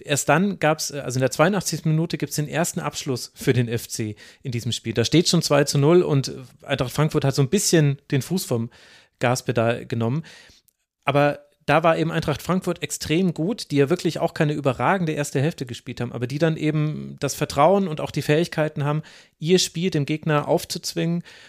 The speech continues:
Und Köln hat das nicht geschafft, aber sie waren ja schon besser in dieser Saison. Das heißt, es ist wahrscheinlich eher eine Frage des, dass man's an möglichst vielen Spieltagen reproduzieren kann.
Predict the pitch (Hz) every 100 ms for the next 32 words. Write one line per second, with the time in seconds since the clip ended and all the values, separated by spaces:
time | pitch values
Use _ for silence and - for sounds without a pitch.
0 | _ - 131 - 131 135 139 127 - 143
1 | - - _ _ _ 143 190 - 165 180
2 | 175 - 139 143 131 131 131 151 156 113
3 | - 113 113 - 117 - 117 117 120 -
4 | - 123 117 117 117 117 123 110 113 131
5 | - 120 123 123 123 127 - 117 123 120
6 | 120 131 135 135 123 - 123 123 120 123
7 | 117 - - 117 113 - - - _ -
8 | 123 135 - 135 - 143 135 - 113 117
9 | 110 107 107 - 117 - 123 117 113 123
10 | 156